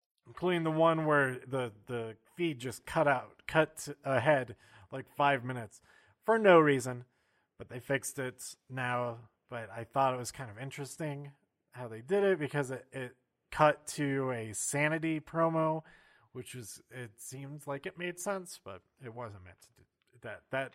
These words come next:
that wasn't meant to happen. Anyhow, Cassius Ohno versus Lars Sullivan. Uh, I can't remember if they made it for TakeOver or not. Either way,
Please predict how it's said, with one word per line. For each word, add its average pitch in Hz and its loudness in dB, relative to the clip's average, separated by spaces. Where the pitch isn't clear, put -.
that 202 6
wasn't 208 10
meant 160 4
to 127 0
happen. 101 -6
Anyhow, 156 6
Cassius 165 8
Ohno 160 8
versus 131 0
Lars 131 0
Sullivan. 110 -8
Uh, 123 2
I 123 -6
can't 269 2
remember 330 4
if 269 -10
they 226 4
made 190 10
it 185 6
for 175 8
TakeOver 120 -2
or 151 -4
not. 85 -8
Either 240 6
way, 127 2